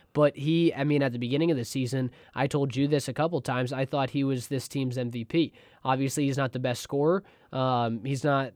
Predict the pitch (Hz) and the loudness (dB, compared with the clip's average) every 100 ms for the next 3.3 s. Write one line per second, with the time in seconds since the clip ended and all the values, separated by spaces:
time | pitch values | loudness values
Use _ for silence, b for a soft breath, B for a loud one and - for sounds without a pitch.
0 | - 160 - 139 123 185 123 143 156 - | -6 -4 0 0 0 0 2 2 2 0
1 | 123 120 - 135 143 123 117 123 123 - | -4 -4 -2 0 2 0 -2 0 0 -2
2 | b b 143 139 - 160 151 160 147 - | b b 2 2 0 -2 2 2 2 2
3 | 156 147 | 4 2